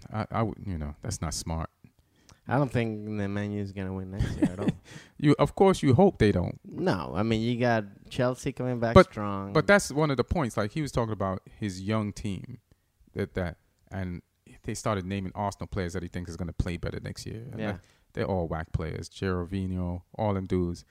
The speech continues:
Speaker 1: they're whack. Like, if I was gonna talk about young players, I would talk about the young players on Chelsea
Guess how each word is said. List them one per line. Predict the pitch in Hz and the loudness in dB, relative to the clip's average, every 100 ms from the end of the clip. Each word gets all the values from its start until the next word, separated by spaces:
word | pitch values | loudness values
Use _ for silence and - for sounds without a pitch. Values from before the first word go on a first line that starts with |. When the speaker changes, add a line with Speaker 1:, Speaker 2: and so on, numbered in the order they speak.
| _ | _
Speaker 1:
they're | - 92 | -6 -2
whack. | 87 - - - - | -2 -4 -14 -20 -4
Like, | 101 | 0
if | 104 | 4
I | 151 | 2
was | 120 | 4
gonna | 117 | 0
talk | 107 104 104 | 0 -2 -2
about | 101 95 90 | 0 0 2
young | 98 90 | 0 -2
players, | 110 95 85 - | -2 -2 -4 -4
I | |
would | 113 95 | -2 -2
talk | 90 90 | -4 -4
about | 95 90 | -4 -4
the | |
young | 90 90 85 | -4 -6 -4
players | - 92 92 - _ _ | -6 -6 -8 -12 _ _
on | 101 95 87 - | -4 -4 -4 -8
Chelsea | - 98 92 - - | -2 -2 -2 -6 -12